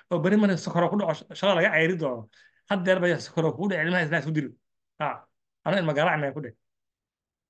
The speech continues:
Arrintaas waa baafiyaa, waana ku celinayaa, meel kale waan ka sheegayaa. Macallimiinta anuu dhin-, dhinta badankooda waxaan u aanayaa inay ilma garaaceen.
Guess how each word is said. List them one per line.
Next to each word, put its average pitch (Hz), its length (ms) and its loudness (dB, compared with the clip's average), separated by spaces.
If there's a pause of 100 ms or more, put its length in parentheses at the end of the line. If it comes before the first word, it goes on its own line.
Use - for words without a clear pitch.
(280)
Arrintaas 165 260 0
waa 185 160 2
baafiyaa, 160 480 0 (280)
waana 156 200 0
ku - 140 -6
celinayaa, 165 480 0 (260)
meel 202 180 2
kale 165 140 -4
waan 151 80 -4
ka 160 80 -10
sheegayaa. 165 420 -2 (260)
Macallimiinta 170 720 -2
anuu 190 260 -6
dhin-, 170 180 -6
dhinta 156 240 -6
badankooda 175 380 -2
waxaan 175 200 -2
u - 60 -14
aanayaa 139 440 0 (200)
inay 190 160 0
ilma 147 160 -4
garaaceen. 143 560 0